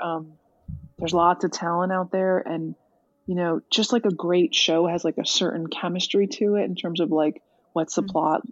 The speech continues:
Speaker 1: where is it set? Um, the same thing can be true of the team. So I'm, I'm really excited to be actually, to be working with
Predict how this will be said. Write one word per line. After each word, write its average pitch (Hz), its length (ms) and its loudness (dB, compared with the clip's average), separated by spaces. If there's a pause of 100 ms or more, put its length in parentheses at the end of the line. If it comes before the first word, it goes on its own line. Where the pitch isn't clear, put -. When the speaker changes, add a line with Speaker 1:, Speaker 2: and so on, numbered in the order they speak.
Speaker 1:
where 165 220 2
is 165 100 0
it 165 80 -4
set? 151 360 -4 (440)
Um, 151 460 -4 (680)
the 202 60 4
same 202 260 0
thing 180 160 0
can 175 160 -2
be 165 80 2
true 165 220 2
of 143 80 2
the 151 60 2
team. - 360 -4
So - 180 -2
I'm, 160 380 0
I'm 175 220 0
really 175 160 0
excited 165 360 -2
to 160 100 -4
be - 140 -2
actually, - 300 -2
to - 120 -6
be 156 100 4
working 156 380 0
with 151 220 -2